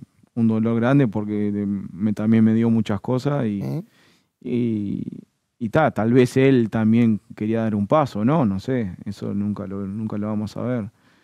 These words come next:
Speaker 1: Pero sí, obviamente, como nos dio do-, la, no-, nos removió la ilusión,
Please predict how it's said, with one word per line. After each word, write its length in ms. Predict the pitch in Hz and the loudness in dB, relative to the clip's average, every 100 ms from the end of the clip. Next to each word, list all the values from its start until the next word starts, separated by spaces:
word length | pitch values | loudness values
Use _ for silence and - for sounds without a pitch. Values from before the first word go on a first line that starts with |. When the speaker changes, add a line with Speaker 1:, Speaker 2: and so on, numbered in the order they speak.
| _ _ _ | _ _ _
Speaker 1:
Pero 200 | 110 110 | -4 -4
sí, 300 | - 131 139 | 0 4 6
obviamente, 1080 | 139 127 123 123 147 143 120 110 104 98 98 135 - _ | 6 6 6 4 4 2 2 -2 -4 -6 -8 -14 -20 _
como 280 | 110 110 110 | -4 0 2
nos 140 | 107 | 0
dio 220 | 107 123 | 0 0
do-, 480 | 117 120 113 104 101 - _ _ _ _ | 0 0 -2 -4 -8 -16 _ _ _ _
la, 260 | 110 110 | 2 2
no-, 260 | 107 110 110 | 2 2 0
nos 220 | 120 113 | 0 0
removió 540 | 110 110 110 110 117 131 | 2 2 2 4 4 6
la 100 | 127 | 4
ilusión, 880 | 113 110 - 123 135 139 117 107 | 2 -2 -2 2 4 4 2 -2